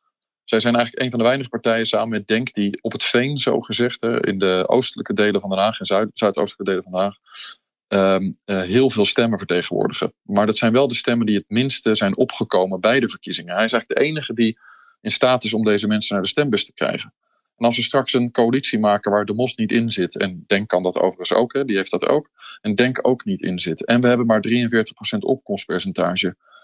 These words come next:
hoe representatief is dan straks dat nieuwe stadsbestuur? Hoe legitiem is dat als die hele moeilijke besluiten gaan nemen over mobiliteit, over milieu, luchtkwaliteit, betaalbaar wonen, over lasten wel of niet verhogen?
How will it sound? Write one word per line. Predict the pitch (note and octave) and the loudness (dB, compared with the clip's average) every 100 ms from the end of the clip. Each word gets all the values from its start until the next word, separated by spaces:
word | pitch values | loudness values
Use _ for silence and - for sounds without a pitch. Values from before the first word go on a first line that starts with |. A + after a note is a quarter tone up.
| - - | -20 -4
hoe | D3+ D#3 | 0 4
representatief | D3 D3 C#3 C3 B2 B2 A#2+ C3+ B2+ | 4 2 2 0 0 -4 -4 -4 -4
is | A#2 | -6
dan | - B2+ A#2+ | -2 -2 -2
straks | - B2 - | -2 -4 -2
dat | A#2 B2 | -4 -2
nieuwe | A#2+ | -2
stadsbestuur? | A2 E3+ E3+ - - F#2 | 0 0 -2 -6 -4 -2
Hoe | F#2 A#2 | 2 4
legitiem | B2+ B2+ A#2 F3 C#3 | 4 2 -2 -2 -2
is | G#2+ - | -2 -2
dat | F#2+ | -2
als | - - | -2 -2
die | - A#2 _ _ _ _ - | 0 -2 _ _ _ _ -6
hele | C#3+ D#3+ C#3 | 0 2 2
moeilijke | C3+ C3 A#2 G2+ | 2 2 2 0
besluiten | - C3 B2 A#2 | 2 2 2 -2
gaan | A2 | -2
nemen | G#2+ G#2 G2+ | 0 0 2
over | A2 G#2+ | 2 0
mobiliteit, | A2+ B2 A#2 A2 - G2+ F#2+ - | 0 0 0 -2 0 -2 -2 -2
over | G#2+ G#2+ | -2 0
milieu, | A#2+ A#2+ A#2 G#2+ F2+ F#2+ | 0 2 4 2 2 2
luchtkwaliteit, | C3 C3 - G2 F#2+ G2+ F2+ F2+ - | 0 0 -2 -2 -2 -4 -2 -4 -6
betaalbaar | - B2 A#2+ A2+ G#2+ G2+ | 0 2 2 4 2 4
wonen, | A#2 A#2+ F#2+ E2+ - - | 0 0 -6 -12 -10 -2
over | G2+ G#2 G#2 | -2 0 0
lasten | C3+ - G#2 | 0 0 -2
wel | F2 | -2
of | F2 - | -2 -6
niet | - | -10
verhogen? | - F2 - - | -4 0 0 -2